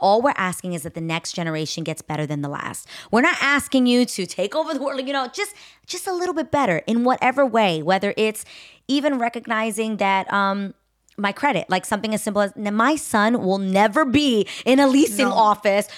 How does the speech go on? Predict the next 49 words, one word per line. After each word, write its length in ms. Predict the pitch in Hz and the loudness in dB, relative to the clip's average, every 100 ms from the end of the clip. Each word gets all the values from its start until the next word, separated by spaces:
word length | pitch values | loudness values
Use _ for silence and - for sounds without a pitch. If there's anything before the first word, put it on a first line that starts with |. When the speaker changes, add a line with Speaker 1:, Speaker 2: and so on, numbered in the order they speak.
| - - | -12 -2
Speaker 1:
talking 260 | 247 247 | 0 0
about, 240 | 214 214 185 | 2 2 2
"I 120 | 214 | 0
need 140 | 220 | 0
a 40 | 208 | 0
cosign," 640 | - 202 - 175 151 160 | 0 0 0 -2 -2 -2
okay? 400 | 196 254 254 269 - 190 | -2 0 0 0 -6 -2
But 180 | 226 - | -2 0
it's 180 | 226 - | -4 -4
the 100 | 233 | -10
sm-, 360 | - - 240 254 | -10 -4 -2 -2
the 80 | 214 | -2
simple 320 | - 285 294 | -4 -4 -4
small 380 | 262 208 175 185 | -8 -8 -8 -6
things 280 | - 165 165 | -6 -6 -6
that 100 | 156 | -4
I 80 | 160 | -6
think 180 | 160 - | -6 -10
we 60 | |
take 240 | 170 165 - | -8 -8 -10
for 100 | 156 | -12
granted. 540 | 151 147 143 143 156 - - - _ | -8 -8 -8 -10 -14 -18 -20 -20 _
And 240 | 175 170 165 | -4 -2 -2
it's 160 | 170 | -6
important 460 | 180 160 180 170 170 | -6 -4 -4 -4 -6
that 120 | - | -6
we 100 | - | -6
continue 320 | 160 160 165 | -8 -10 -8
to 80 | 156 | -8
just 200 | 151 - | -8 -8
pass 240 | - 156 - | -6 -6 -4
down 200 | 156 151 | -6 -6
that 140 | 143 | -8
little 160 | 160 151 | -8 -8
bit 140 | 151 | -8
of 140 | 147 | -10
knowledge, 400 | 151 143 143 143 | -8 -8 -8 -10
little 160 | - 165 | -8 -6
bit, 160 | 160 156 | -6 -6
little, 340 | 156 170 185 - | -6 -6 -6 0
little 180 | 233 | 0
by 140 | 233 214 | 2 0
little, 180 | 180 160 | -2 -4
that 80 | |
we 80 | 160 | -6
just 200 | 156 156 | -8 -12
keep 140 | - - | -14 -8
getting 240 | 156 151 | -8 -6
better. 320 | 139 - - | -8 -12 -14